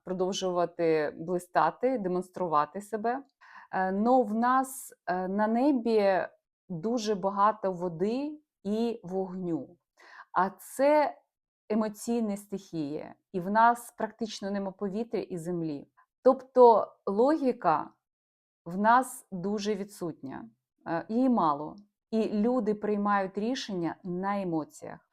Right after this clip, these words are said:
А якщо брати до уваги, що в нас сонце у Скорпіоні, а місяць у Леві, і це такі дуже бурхливі енергії,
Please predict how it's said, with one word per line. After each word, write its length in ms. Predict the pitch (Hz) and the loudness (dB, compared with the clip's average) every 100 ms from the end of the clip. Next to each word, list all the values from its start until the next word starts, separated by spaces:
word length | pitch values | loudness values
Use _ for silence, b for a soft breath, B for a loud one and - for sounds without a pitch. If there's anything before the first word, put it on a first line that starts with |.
| _ _ - | _ _ 0
А 60 | |
якщо 300 | 190 202 269 | 0 0 -2
брати 320 | 226 240 233 | 4 6 4
до 160 | 202 208 | 2 0
уваги, 400 | 202 196 185 165 | 2 0 0 -6
що 220 | 165 190 | -8 -8
в 80 | 180 | -6
нас 460 | 190 190 180 - _ _ _ _ _ | -2 -2 -4 -10 _ _ _ _ _
сонце 580 | - - 214 208 208 185 | -10 -2 -2 -2 -2 -2
у 140 | - 202 | -2 -6
Скорпіоні, 800 | - 190 190 190 175 160 151 - | -6 -6 -4 -2 0 -2 -4 -6
а 100 | - | -6
місяць 500 | 175 180 165 160 165 - | -4 -4 -6 -8 -10 -6
у 80 | |
Леві, 460 | 180 220 330 262 165 196 _ _ _ - | 0 0 0 -2 -6 -10 _ _ _ -8
і 260 | 196 196 | -4 -4
це 220 | 196 233 | 0 2
такі 580 | 233 220 - 226 220 180 180 | 2 0 -2 0 2 2 0
дуже 640 | 160 208 208 175 196 196 | -4 -2 -2 -2 0 0
бурхливі 800 | 175 208 208 208 220 196 165 - | 0 -4 -4 -4 -2 -2 -4 -4
енергії, 760 | 175 196 277 311 208 165 139 | -4 0 0 0 -4 -6 -6